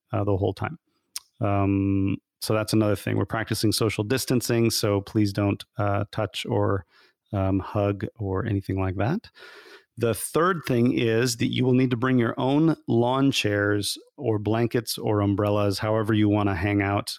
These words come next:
Um, we're gonna be on the north side of the building, kind of around the back side of the building from Kessler Boulevard.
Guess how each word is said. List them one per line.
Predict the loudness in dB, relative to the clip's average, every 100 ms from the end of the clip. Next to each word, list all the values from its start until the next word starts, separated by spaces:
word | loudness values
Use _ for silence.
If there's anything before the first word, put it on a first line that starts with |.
| -8
Um, | -4 0
we're | 2
gonna | 2
be | 2
on | 2 2
the | 0 0
north | 0 0 0 -2
side | -2 0 0
of | 0
the | -2
building, | 0 2 2 0
kind | 0
of | 2
around | 2 2
the | 0
back | -2 -4 -4 -8 -18 -14
side | -6 -2 -2
of | -2
the | -2
building | 0 0 0 -2
from | -4
Kessler | -4 -6 -4 -2
Boulevard. | 0 0 0 -2